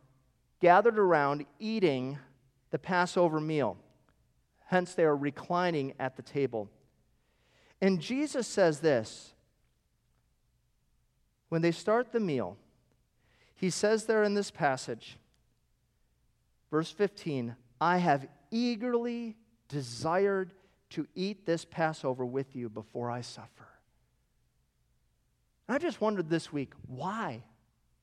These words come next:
Why did Jesus eagerly desire to eat this Passover? I mean, sometimes we look forward to meals because it's just good food. And the, the other week, uh, we walked into Sam's Club. You know they have taste testing at those places?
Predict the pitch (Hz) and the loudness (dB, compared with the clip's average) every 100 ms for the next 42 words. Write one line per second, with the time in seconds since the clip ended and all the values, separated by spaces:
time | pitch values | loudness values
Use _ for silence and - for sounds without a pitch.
0 | _ _ _ _ _ _ _ _ _ _ | _ _ _ _ _ _ _ _ _ _
1 | _ _ _ 165 233 320 330 185 190 180 | _ _ _ 4 8 8 6 0 -2 0
2 | 180 180 - _ 202 220 262 269 262 254 | -2 -4 -10 _ -2 -2 -2 -2 0 -2
3 | 190 202 147 156 151 156 156 - 151 - | 0 0 2 2 4 2 -2 -6 -8 -8
4 | - 156 - 202 214 151 120 - 139 _ | -10 -10 -8 -10 -8 -8 -8 -10 -16 _
5 | _ _ _ _ _ _ _ 214 214 190 | _ _ _ _ _ _ _ 4 4 4
6 | 262 269 214 170 214 202 - 196 170 156 | 2 4 4 4 4 4 6 6 6 0
7 | 160 180 190 - 151 165 147 151 139 160 | 4 4 4 0 2 2 2 -2 -2 -2
8 | 139 - 175 151 226 285 254 123 - _ | -2 2 2 2 0 0 0 -6 -20 _
9 | _ _ _ _ 156 143 127 104 - _ | _ _ _ _ 0 0 0 -8 -16 _
10 | - - _ 151 147 175 147 151 151 156 | -20 -20 _ -10 -2 0 4 6 6 6
11 | 185 139 123 139 156 151 156 151 131 - | 6 6 2 0 4 6 6 0 -2 -2
12 | 160 151 - 127 135 147 131 - 147 135 | -2 -2 -2 -2 0 2 2 2 -6 -2
13 | 147 139 156 143 147 - 151 143 156 | -4 -4 -6 -4 -4 -2 -2 0 -4